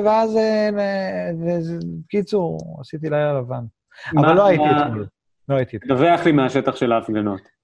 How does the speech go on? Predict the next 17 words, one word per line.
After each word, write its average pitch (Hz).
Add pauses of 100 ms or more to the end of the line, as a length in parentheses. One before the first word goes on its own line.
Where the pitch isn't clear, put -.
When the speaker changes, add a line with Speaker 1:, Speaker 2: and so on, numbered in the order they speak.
(520)
Speaker 1:
אני 135
אדב-, 139
אני 147
אגיד 175
לך 226
גם 160
שאפילו 156
שלא 165
הייתי 202
אתמול, 139
אז 131
אני 135
לא 165
מצליח 202
להפסיק 170 (400)
לראות, 180 (200)
כאילו, 127